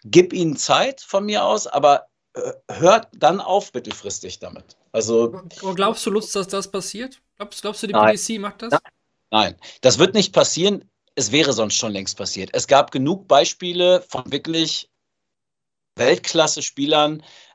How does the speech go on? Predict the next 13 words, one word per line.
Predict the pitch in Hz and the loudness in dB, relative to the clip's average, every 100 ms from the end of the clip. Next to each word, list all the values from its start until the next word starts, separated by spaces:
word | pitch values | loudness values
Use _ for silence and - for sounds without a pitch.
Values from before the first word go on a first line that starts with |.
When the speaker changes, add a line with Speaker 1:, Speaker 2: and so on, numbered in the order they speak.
| _ | _
Speaker 1:
ähm, | 120 123 127 123 123 123 _ _ _ _ _ _ | 2 2 4 0 -2 -6 _ _ _ _ _ _
äh, | _ - 120 120 120 | _ -4 2 4 2
die, | 107 117 120 117 | 0 -2 -2 -4
die | - 117 113 | -2 0 4
erfahren | 113 - 139 160 165 | 2 6 6 8 6
sind, | 147 127 | 0 -4
die | |
lange | 113 151 175 | 0 2 4
auf | 147 - | 2 0
der | 135 | -8
Tour | - 143 139 | -6 -4 0
waren, | 127 123 123 123 - _ _ | 0 0 -4 -10 -20 _ _
äh, | - 120 120 | -4 -2 -2